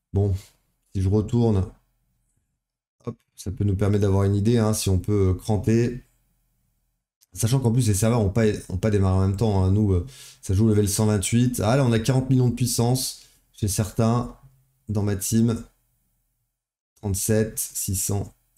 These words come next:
quatre-vingt-dix-neuf, trente-sept sept cent trente-sept, quarante millions. Bon, il y a moyen d'aller taquiner un peu, mais il y a quand même, euh, du costaud en face. On va pas pouvoir faire n'importe quoi. En gros, vous prenez pas la tête si vous êtes un joueur lambda.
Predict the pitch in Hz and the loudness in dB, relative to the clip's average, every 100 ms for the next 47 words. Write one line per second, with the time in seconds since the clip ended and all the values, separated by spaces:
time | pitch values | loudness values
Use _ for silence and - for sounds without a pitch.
0 | - 92 - 95 92 98 98 101 - - | -12 -10 -4 -2 0 0 0 -2 -8 -6
1 | 95 95 95 98 95 98 90 95 92 - | -4 -4 -4 -4 -4 -4 -4 -2 -4 -2
2 | 101 98 - - _ _ _ _ _ _ | -4 -4 -10 -14 _ _ _ _ _ _
3 | _ _ _ _ - 98 95 107 98 98 | _ _ _ _ -4 -2 0 0 2 2
4 | 107 - - - 98 113 131 139 147 143 | -2 -8 -20 -4 2 4 4 4 4 4
5 | 143 135 139 139 131 127 139 139 131 117 | 2 0 2 2 2 2 4 4 4 4
6 | 123 123 107 107 104 113 113 113 101 98 | 4 2 2 0 2 0 2 0 0 0
7 | 98 101 107 110 - 113 101 117 117 117 | 2 0 0 -2 0 0 0 0 0 -2
8 | - - - _ 92 98 123 120 120 117 | -8 -16 -20 _ -2 0 0 0 -2 0
9 | 117 113 117 120 110 127 139 139 - - | 0 2 0 -2 0 0 0 -2 -10 -20
10 | - - 131 135 156 160 135 - 110 143 | -10 0 4 4 4 4 0 -2 -2 0
11 | 143 160 147 143 131 135 135 131 - 107 | 0 2 2 2 2 2 0 0 -2 0
12 | 110 110 104 110 107 104 104 110 131 135 | 0 0 0 2 2 2 2 2 0 -4